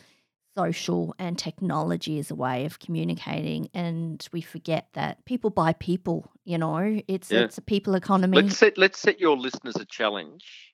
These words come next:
Speaker 1: Yeah,
Speaker 2: If they,
Speaker 1: go on.
Speaker 2: uh, hopefully there's been some practical stuff that they can run away with already from, from this chat, but go ahead and make seven calls, uh, today or tomorrow, depending on what time you're listening to this, and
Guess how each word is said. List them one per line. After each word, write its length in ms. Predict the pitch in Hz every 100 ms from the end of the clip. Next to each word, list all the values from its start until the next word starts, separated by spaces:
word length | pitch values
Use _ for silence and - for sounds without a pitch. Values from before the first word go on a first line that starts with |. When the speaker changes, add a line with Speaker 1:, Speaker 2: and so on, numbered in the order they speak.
| _
Speaker 1:
Yeah, 180 | 190 -
Speaker 2:
If 160 | 110 -
they, 120 | 117
Speaker 1:
go 180 | 156 170
on. 160 | 127
Speaker 2:
uh, 80 | 110
hopefully 320 | 120 151 135 117
there's 160 | 107
been 240 | - 110 104
some 160 | 107
practical 420 | - 110 - -
stuff 300 | - 104 95
that 120 | - 90
they 120 | 95
can 220 | 101 95
run 140 | 95
away 260 | 95 95 95
with 180 | 92 -
already 380 | 92 92 98 95
from, 300 | - 85 82
from 240 | - 90
this 160 | 87 -
chat, 400 | - 131 95 - -
but 380 | 120 95 143 - _ _ _ -
go 220 | 143 190
ahead 520 | 170 143 143 87 98 _ _ _ _
and 240 | 110 113 113 _ _
make 380 | 113 123 165 -
seven 420 | - - 143 135 135
calls, 720 | - 110 123 175 233 - - _ -
uh, 180 | 104 104
today 380 | - 104 104 123
or 140 | 147 147
tomorrow, 360 | - 110 107 139
depending 280 | 123 117
on 80 | 107
what 140 | 123 -
time 220 | 127 120
you're 80 | 110
listening 300 | 107 - 101
to 120 | 98
this, 240 | 85 104 - - _ _ _ _ 113
and 680 | 110 110 110 110 110 107